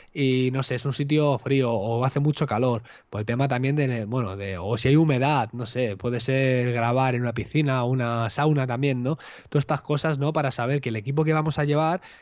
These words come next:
eh, no se va a perjudicar, ¿no? Porque a lo mejor tenemos que hacer un plano,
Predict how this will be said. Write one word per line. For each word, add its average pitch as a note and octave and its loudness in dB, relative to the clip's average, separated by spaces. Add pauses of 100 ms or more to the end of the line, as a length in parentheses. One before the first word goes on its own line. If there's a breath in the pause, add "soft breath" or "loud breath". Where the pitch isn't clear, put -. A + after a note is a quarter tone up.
(140)
eh, A#2+ -2
no A#2+ -6
se D3+ -2
va C#3 4
a C3+ -4
perjudicar, A2+ -4
¿no? A#2+ -4
Porque A#2+ -4
a G#2+ -4
lo G#2+ -6
mejor C#3+ 0
tenemos C#3 0
que - -2
hacer - -6 (220)
un C3+ 0
plano, C#3+ 0